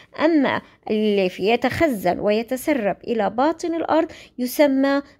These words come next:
بإس-، إن إياها مياه جوفية. ليش سميناها مياه جوفية؟ لأنه بعد الجريان الجوفي سوف تخزن ال-، المياه الأمطار في باطن الأرض، أي في جوف الأرض، فبنسميها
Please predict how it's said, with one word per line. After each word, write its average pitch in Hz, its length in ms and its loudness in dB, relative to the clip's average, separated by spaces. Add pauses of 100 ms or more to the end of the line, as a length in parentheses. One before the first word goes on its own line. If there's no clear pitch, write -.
(120)
بإس-، 262 320 2
إن 247 360 2
إياها 247 340 2
مياه 226 720 0
جوفية. 208 720 -2 (260)
ليش 415 160 -2
سميناها 277 840 2
مياه 233 420 0
جوفية؟ 262 600 -2 (280)
لأنه 247 280 2
بعد 240 300 -2
الجريان 196 580 0
الجوفي 294 540 -2 (200)
سوف 339 340 0
تخزن 202 580 -2
ال-، 208 220 -2 (500)
المياه 226 440 0 (100)
الأمطار 285 720 0 (200)
في 320 180 0
باطن 269 420 2
الأرض، 214 340 0 (200)
أي 269 180 4
في 220 200 -4
جوف 220 300 -4
الأرض، 277 260 -2
فبنسميها 220 1040 -2